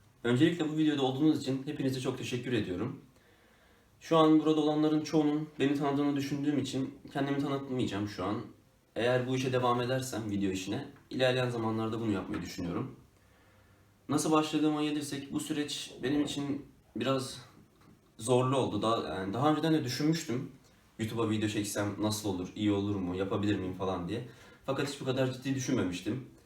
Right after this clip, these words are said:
Çünkü galiba hiç bu kadar sıkılmamıştım. Evdeyiz biliyorsunuz şu an karantina sürecinde. Yaklaşık üç, üç buçuk haftadır evden hiç çıkmadım. Artık yani başka bir şeyler yapmak istedim. Dedim YouTube işi olabilir.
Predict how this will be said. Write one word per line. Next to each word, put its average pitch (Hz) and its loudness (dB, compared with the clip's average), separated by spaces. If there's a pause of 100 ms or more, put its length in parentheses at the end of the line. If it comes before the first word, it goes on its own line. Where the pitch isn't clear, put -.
(500)
Çünkü 131 0
galiba 135 4
hiç 135 -4
bu - -12
kadar 127 2
sıkılmamıştım. 123 -2 (340)
Evdeyiz 113 0
biliyorsunuz 98 -4
şu 104 -6
an 98 -2
karantina 104 0
sürecinde. 95 -2 (720)
Yaklaşık 120 -2
üç, 127 -2
üç 131 -2
buçuk - -4
haftadır 123 0
evden 120 0
hiç 113 -8
çıkmadım. 104 -4 (1040)
Artık 120 4
yani 123 4
başka 127 2
bir 131 2
şeyler 131 2
yapmak 95 -2
istedim. 107 -4 (400)
Dedim 131 0
YouTube 123 -4
işi 113 -2
olabilir. 110 0